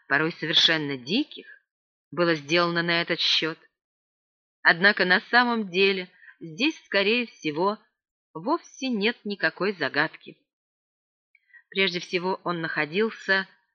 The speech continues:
на востоке, то есть на востоке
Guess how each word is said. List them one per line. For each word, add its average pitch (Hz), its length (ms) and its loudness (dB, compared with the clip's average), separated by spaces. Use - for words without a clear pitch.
на 185 240 2
востоке, 208 880 -6
то 240 140 6
есть 247 400 -2
на 202 240 4
востоке 220 840 0